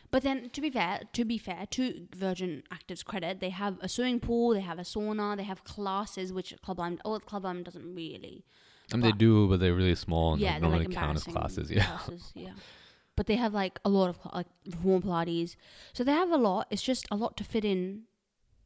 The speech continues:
Speaker 1: to ten, till ten P M.
Speaker 2: Oh, yeah, it's just not. Unless you're going for the classes themselves, and I guess 'cause you're gonna get a spot for the classes or whatever, like, you'll always be doing something,
Speaker 1: Yeah.
Speaker 2: then I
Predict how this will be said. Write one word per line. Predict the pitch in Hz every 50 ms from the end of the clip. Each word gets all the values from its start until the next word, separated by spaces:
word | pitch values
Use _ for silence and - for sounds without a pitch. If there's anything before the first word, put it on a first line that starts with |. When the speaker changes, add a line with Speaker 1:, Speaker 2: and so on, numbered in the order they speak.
| _ _ - - -
Speaker 1:
to | - - 202 190 185 180 175 170 170 170 165 170 165 - _ _ -
ten, | - - 190 - - -
till | - 196 180
ten | - 185 170 165
P | 165 180 156
M. | 143 - - - _ _ _ _ _ _ _ _ _ _ _ _ _ _ _ _ - -
Speaker 2:
Oh, | 104 107
yeah, | 107 107 87 101 87
it's | 85 -
just | - - -
not. | 95 85 73 - _ _ -
Unless | 107 107 127 147 -
you're | 165 131
going | 123 123 120
for | 120 123
the | 117 -
classes | - - 92 87 87 - 98 95 87
themselves, | - 87 87 - - 92 82 82 80 87 92
and | 92 80
I | 82
guess | - 80 78 - - - - - - _ _ _ _ _ _ _ _ - _ _ -
'cause | - 95 85
you're | 87
gonna | 87 87 85
get | 85
a | 82
spot | - - - 82 80 -
for | - - 78
the | 76
classes | - - - - - - 82 78
or | 78
whatever, | 78 76 78 73 73 76
like, | 73 78 -
you'll | 85 -
always | 76 78 78 78
be | 76
doing | - 80 80
something, | - 80 82 85 85 90 95 -
Speaker 1:
Yeah. | - 214 202 87
Speaker 2:
then | 85 82 80 76
I | -